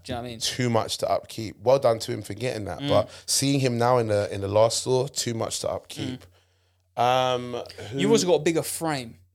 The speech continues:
Speaker 1: right? So your frame's quite big, so you can hold more muscle.
Speaker 2: I can do. Problem is, if I, I put too much muscle on,
Speaker 1: Mm.
Speaker 2: at my height, I
Speaker 1: Mm.
Speaker 2: look too wide, and I don't want that.
Speaker 1: Mm.
Speaker 2: I don't want it too wide.
Speaker 1: You get that
Speaker 2: Um,
Speaker 1: rugby play, that Samoan look going on,
Speaker 2: and I
Speaker 1: right?
Speaker 2: don't want that. That's the
Speaker 1: Mm.
Speaker 2: thing.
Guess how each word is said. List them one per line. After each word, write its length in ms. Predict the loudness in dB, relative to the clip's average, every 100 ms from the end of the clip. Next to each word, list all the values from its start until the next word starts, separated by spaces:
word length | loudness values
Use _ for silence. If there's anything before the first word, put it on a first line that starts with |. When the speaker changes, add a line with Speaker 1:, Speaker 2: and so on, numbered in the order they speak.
| _ _
Speaker 1:
right? 220 | -2 -2 0
So 100 | -2
your 100 | -2
frame's 340 | 0 0 0
quite 160 | -6 -8
big, 120 | -6
so 120 | -6
you 60 | -6
can 100 | -4
hold 180 | -4 -4
more 120 | -6
muscle. 400 | -8 -10 -12 -18 _ -8
Speaker 2:
I 100 | -8
can 420 | -8 -2 -2 -2
do. 260 | -4 -8 -8 _ _
Problem 260 | -2 -2 -4
is, 160 | -4
if 140 | 0 4
I, 220 | 4 2 -12 _
I 80 | -10
put 400 | -10 _ -10 -8
too 160 | -6 -6
much 200 | -6 -4
muscle 360 | -4 -4 -6 0
on, 340 | 0 0 -10 _ -12
Speaker 1:
Mm. 200 | -12 -12 _ _ _ _ -4
Speaker 2:
at 140 | -4
my 260 | 0 2 0
height, 480 | 0 2 2 0 -10 _ -8
I 100 | -2
Speaker 1:
Mm. 40 |
Speaker 2:
look 240 | -4 -4 -10
too 400 | -8 -6 -6 0
wide, 440 | 4 4 2 -8 -12
and 120 | -4
I 20 | 0
don't 160 | 0
want 200 | -2 -4
that. 220 | -8 -10 -12
Speaker 1:
Mm. 160 | -8
Speaker 2:
I 20 |
don't 160 | -6 -4
want 160 | -4 -4
it 100 | -8
too 200 | -10 -4
wide. 260 | -2 -4 -4
Speaker 1:
You 80 | 0
get 100 | 2
that 100 | 2
Speaker 2:
Um, 60 |
Speaker 1:
rugby 220 | 0 -4
play, 160 | -8 -6
that 160 | -4 -4
Samoan 520 | -4 -4 -4 -4 -6
look 160 | -10 -10
going 260 | -12 -10
on, 60 | -4
Speaker 2:
and 160 | 0 2
I 60 |
Speaker 1:
right? 80 | 2
Speaker 2:
don't 240 | 2 2 4
want 240 | 0 0
that. 120 | -2
That's 200 | -2 -2
the 100 | -4 -4
Speaker 1:
Mm. 80 |
Speaker 2:
thing. 280 | -4 -4 -8